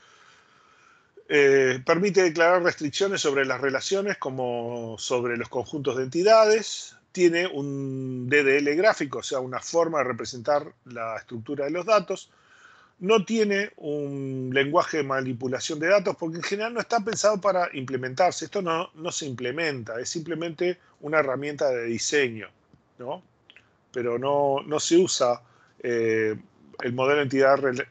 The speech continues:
para representarse. Guarda, hay muchos sistemas inteligentes, muchas, eh,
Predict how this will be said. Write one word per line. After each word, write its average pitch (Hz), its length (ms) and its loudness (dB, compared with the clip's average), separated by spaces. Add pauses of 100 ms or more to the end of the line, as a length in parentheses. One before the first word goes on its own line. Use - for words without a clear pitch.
para 117 480 -4
representarse. 117 600 -6
Guarda, 139 360 4 (260)
hay 175 160 4
muchos 196 480 0
sistemas 160 500 0
inteligentes, 127 800 -2
muchas, 143 540 -6
eh, 110 220 -10